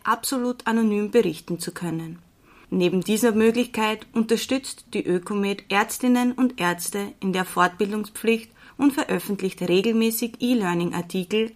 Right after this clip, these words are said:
anhand von C S Medical-Berichten. Der erste Artikel zum E-Learning beschäftigte sich auch mit Medikationsfehlern,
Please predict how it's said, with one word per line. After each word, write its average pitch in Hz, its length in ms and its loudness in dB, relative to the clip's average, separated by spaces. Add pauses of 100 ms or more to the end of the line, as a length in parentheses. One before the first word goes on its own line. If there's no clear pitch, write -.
anhand 185 480 2
von 220 180 -2
C 233 160 -2
S 233 140 -2
Medical-Berichten. 170 960 -4 (680)
Der 185 140 2
erste 180 340 4
Artikel 226 480 0
zum 240 220 0
E-Learning 233 720 2
beschäftigte 214 720 -2
sich 233 260 -4
auch 202 280 0
mit 240 280 0
Medikationsfehlern, 226 1200 0